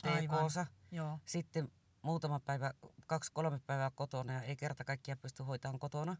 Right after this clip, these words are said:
Speaker 1: Joo.
Speaker 2: Ja tota noi, taas vuodeosastolle ja
Speaker 1: Joo, eli
Speaker 2: aina haki sitä uudelleen sitä vuode-, tätä palvelupaikkaa ja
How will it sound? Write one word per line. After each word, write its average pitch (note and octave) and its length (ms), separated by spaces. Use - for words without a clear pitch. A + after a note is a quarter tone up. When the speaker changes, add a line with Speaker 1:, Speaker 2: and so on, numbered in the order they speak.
Speaker 1:
Joo. D#3+ 360
Speaker 2:
Ja C#3 220
tota C#3+ 260
noi, C#3+ 340
taas D3 340
vuodeosastolle C3+ 920
ja C#3 280
Speaker 1:
Joo, D#3 300
eli D#3 200
Speaker 2:
aina E3+ 260
haki D#3 380
sitä C#3 340
uudelleen C3+ 520
sitä C3 460
vuode-, C3 320
tätä C#3 400
palvelupaikkaa C3+ 840
ja B2+ 140